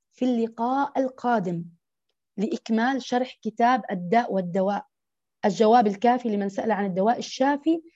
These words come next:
سيكون الفصل القادم فصل الدعاء من أنفع الأدعي-، الأدوية، فصل الدعاء من أنفع الأدوية.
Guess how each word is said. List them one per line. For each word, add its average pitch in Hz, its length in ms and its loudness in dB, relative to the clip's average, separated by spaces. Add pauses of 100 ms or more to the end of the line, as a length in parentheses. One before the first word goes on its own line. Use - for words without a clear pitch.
(180)
سيكون 226 520 2
الفصل 233 380 -4
القادم 269 560 0 (360)
فصل 294 640 2 (340)
الدعاء 220 840 4
من 214 280 0
أنفع 277 380 4
الأدعي-، 196 560 -4
الأدوية، 185 560 0 (680)
فصل 220 260 4
الدعاء 233 600 6 (240)
من 208 280 4
أنفع 240 600 4
الأدوية. 208 840 2